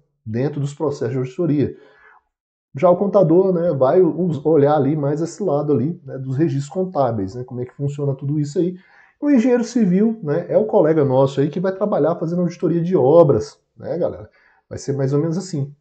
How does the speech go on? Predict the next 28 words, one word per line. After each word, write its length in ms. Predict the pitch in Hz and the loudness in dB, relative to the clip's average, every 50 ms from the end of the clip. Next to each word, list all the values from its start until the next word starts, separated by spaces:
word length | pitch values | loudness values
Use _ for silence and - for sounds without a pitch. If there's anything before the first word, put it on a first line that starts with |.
| _ - | _ -8
E 80 | 139 220 | -6 -6
o 40 | 220 | -2
controle 320 | 202 175 180 190 185 175 | -2 -2 0 2 2 0
externo, 420 | 175 - - 165 165 180 170 165 139 | 0 0 0 0 2 2 2 0 -4
pessoal, 300 | - 135 - - 127 135 | -6 -8 -6 -6 -6 -6
é 20 | |
o 20 | 131 | -4
coringa, 360 | - 190 147 135 117 110 113 | -4 -4 -2 -2 -2 -4 -4
né? 80 | 113 | -6
Ele 80 | 113 117 | -6 -6
vai 80 | 123 123 | -6 -8
ter 80 | 143 | -8
que 40 | 143 | -8
fazer 200 | 139 131 156 175 | -8 -6 -8 -6
tudo. 300 | 175 143 120 104 101 101 - _ _ _ _ _ _ _ - | -6 -6 -4 -4 -6 -8 -10 _ _ _ _ _ _ _ 6
"Mestre, 280 | 262 254 190 - 208 | 8 8 8 6 4
as 60 | 180 180 | -2 -2
cinco 260 | - - 285 277 240 | -2 -4 -4 0 4
vagas 220 | 220 214 208 202 | 4 6 6 4
de 60 | 214 | 4
T 100 | 214 226 | 2 2
I 140 | 196 165 139 | 0 0 0
serão 260 | - - 185 202 208 | 0 0 0 0 2
para 260 | 214 220 202 196 175 147 | 2 4 6 6 6 6
meio 380 | 139 151 185 214 226 165 135 | 4 4 4 4 4 4 2
igual 260 | 139 131 143 151 147 | 2 2 2 4 4
a-?" 40 | 143 | 4
Não. 420 | 143 143 147 139 - - - - | 4 4 4 4 2 0 -4 -10